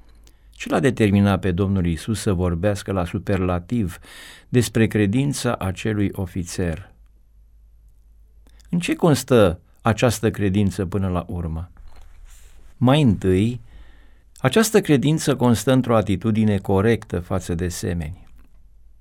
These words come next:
Acestui sutaș i-a păsat de semenul lui, chiar dacă acesta avea statutul de rob.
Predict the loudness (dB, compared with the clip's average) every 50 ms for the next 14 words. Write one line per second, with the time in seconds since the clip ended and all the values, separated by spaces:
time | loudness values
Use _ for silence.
0 | -20 -20 -20 _ -20 _ _ -20 -20 _ -20 -16 -4 -4 -4 -2 0 -2 -2 0
1 | 0 -2 0 2 0 -2 0 0 -2 -2 0 0 0 -2 0 0 0 -2 0 0
2 | 0 0 2 0 0 0 0 0 0 2 2 2 2 0 0 0 0 0 -2 -4
3 | -2 -2 2 2 4 4 2 0 2 2 2 0 2 0 -2 -2 -2 -4 -4 -6
4 | -4 -4 -4 -2 -2 -2 -2 -2 -2 0 0 -2 -4 -6 -10 -18 -20 _ _ _
5 | _ _ _ -20 -6 -4 -4 -2 -2 -4 -6 -4 -4 -2 -2 0 -2 -2 0 -2
6 | -2 -4 -6 -10